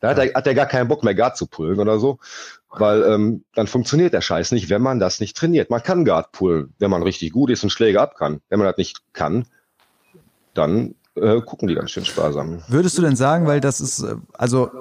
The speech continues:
Speaker 2: wir alle finden ja auch, also ich so, ich am allermeisten finde ja Luther Livre auch genauso geil wie B J J, würde ich jetzt behaupten, ne? Also wie gesagt,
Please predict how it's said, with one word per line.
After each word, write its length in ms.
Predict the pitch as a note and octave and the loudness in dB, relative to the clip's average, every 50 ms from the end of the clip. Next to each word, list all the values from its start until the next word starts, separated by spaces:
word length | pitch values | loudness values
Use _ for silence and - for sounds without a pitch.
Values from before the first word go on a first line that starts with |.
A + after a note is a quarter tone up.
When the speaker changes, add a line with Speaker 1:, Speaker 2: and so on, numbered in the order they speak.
| - - _ _ _ | -18 -18 _ _ _
Speaker 2:
wir 520 | - G#2+ G#2+ A#2 C3+ D#3+ F3+ F#3 F3+ E3+ - | -14 -10 -6 -2 0 2 2 2 2 0 0
alle 300 | - C3 C#3+ D#3+ E3 D3+ | 0 0 2 2 2 0
finden 340 | - - D3 C#3+ C3+ C3 B2+ | 0 -2 -2 -2 0 2 2
ja 200 | A#2 A2+ G#2 D2+ | 2 2 2 2
auch, 220 | A2+ A#2+ B2 - | 2 0 0 -2
also 180 | - G#2 G#2+ G2 | -2 -4 -2 -2
ich 160 | D#3+ - - | -2 -2 -2
so, 140 | - C#3 - | -4 -4 -4
ich 340 | - D#3+ D#3 - - E4 - _ _ - - - _ - - - - _ _ _ _ - | -2 -2 -2 -4 -4 -12 -14 _ _ -20 -20 -20 _ -20 -20 -20 -20 _ _ _ _ -2
am 140 | - B2 - | 0 0 2
allermeisten 540 | A#2+ C#3 C3 A2+ A#2 B2 B2+ - - C#3 B2 | 2 2 2 2 2 2 0 0 0 -2 -2
finde 180 | - A#2 A2+ | 0 0 0
ja 60 | A2+ | 0
Luther 180 | G#2+ A#2 A#2 A#2 | 2 2 0 2
Livre 260 | G#2 G#2+ G#2+ G#2 F#2 | 2 2 0 0 2
auch 160 | D#2+ G#2 G#2 | 0 0 0
genauso 300 | - A2+ G#2+ G#2+ A#2 G#2+ G#2 | 0 0 2 2 2 0 0
geil 200 | G#2 G#2 G#2 G2+ | 0 0 2 0
wie 60 | G#2 | 0
B 100 | G2 G#2+ | -2 -2
J 240 | F#2+ G2+ G2+ F2 F#2+ | 0 0 0 0 0
J, 160 | F#2+ F2+ F2 | -2 -2 -2
würde 100 | F#2 F#2+ | -2 -2
ich 80 | G2 G#2 | -2 -4
jetzt 160 | G2+ - - | -4 -4 -2
behaupten, 380 | G#2 F2+ F#2+ F#2 - - F#2+ | -2 -2 -2 -2 -2 -4 -2
ne? 160 | G2 A2+ B2 - | -2 0 0 0
Also 340 | - G#2 G#2+ G#2+ G2+ F#2+ - | 0 0 0 0 -2 -2 -4
wie 140 | - G#2+ A2 | -4 -2 -2
gesagt, 320 | G#2+ G2 G#2 F#2+ - - | 0 0 -2 -2 -4 -8